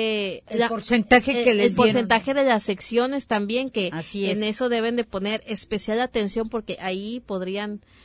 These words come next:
Speaker 1: meter la pata alguno de ellos.
Speaker 2: Pues se va, este año se va rapidísimo, perdón, este mes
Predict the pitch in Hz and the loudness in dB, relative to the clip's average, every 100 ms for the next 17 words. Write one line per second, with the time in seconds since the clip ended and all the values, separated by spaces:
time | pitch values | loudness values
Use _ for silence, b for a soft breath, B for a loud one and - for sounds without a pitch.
0 | b b - 190 185 185 202 202 180 - | b b -10 -10 -6 -6 -6 -6 -8 -6
1 | 196 190 190 180 147 - - - 233 233 | -6 -6 -6 -8 -10 -16 -18 -2 2 4
2 | - 240 254 294 285 247 247 - 269 262 | 6 8 8 6 6 6 6 6 6 6
3 | 262 277 277 - 214 220 233 247 - 202 | 8 8 6 4 2 2 0 -2 -4 -2
4 | 240 - 247 254 220 208 240 247 - 233 | -2 0 0 2 2 4 4 2 2 2
5 | 233 294 - - | 4 2 -2 -14